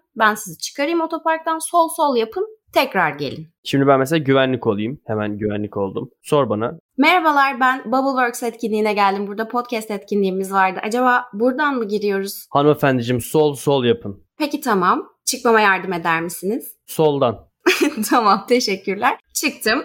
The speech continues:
Speaker 1: İlk solu döndüm. Çok tatlı her şey. <laughs>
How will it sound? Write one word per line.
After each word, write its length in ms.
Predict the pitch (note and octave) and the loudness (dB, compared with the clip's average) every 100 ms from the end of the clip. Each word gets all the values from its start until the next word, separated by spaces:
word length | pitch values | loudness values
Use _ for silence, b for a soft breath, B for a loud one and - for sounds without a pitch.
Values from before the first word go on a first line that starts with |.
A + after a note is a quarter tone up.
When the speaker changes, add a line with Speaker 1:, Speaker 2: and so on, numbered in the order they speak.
| - | 0
Speaker 1:
İlk 220 | A3 G#3 | 0 0
solu 320 | - G3+ F#3 | 0 0 2
döndüm. 420 | F#3 F3 E3+ A3 F4 - | 2 2 2 0 -2 -4
Çok 280 | - A3 G3+ | 0 0 0
tatlı 380 | B3+ F3 - A3+ | 0 0 2 2
her 200 | - A3+ | 4 2
şey. 360 | B3+ - C4 | 2 2 2
<laughs> 40 | F4+ | 4